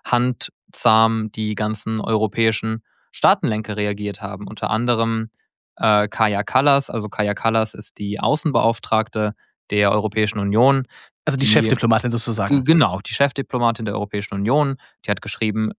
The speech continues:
Speaker 1: „The E U is closely monitoring the situation in Venezuela.“ Also sie war ungefähr, also die E U hat das Gleiche gemacht wie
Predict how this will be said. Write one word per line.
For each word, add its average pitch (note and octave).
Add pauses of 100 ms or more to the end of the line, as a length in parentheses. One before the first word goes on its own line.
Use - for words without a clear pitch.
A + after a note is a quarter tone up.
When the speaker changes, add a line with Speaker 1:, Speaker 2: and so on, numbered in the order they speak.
(140)
Speaker 1:
„The D3+
E F#3+
U F3+
is -
closely E3
monitoring C3
the A2+
situation B2+
in B2+
Venezuela.“ C3+
Also A#2
sie A#2
war B2+
ungefähr, B2+
also B2+
die B2
E A#2
U C3+
hat B2
das A2+
Gleiche B2
gemacht A#2+
wie A2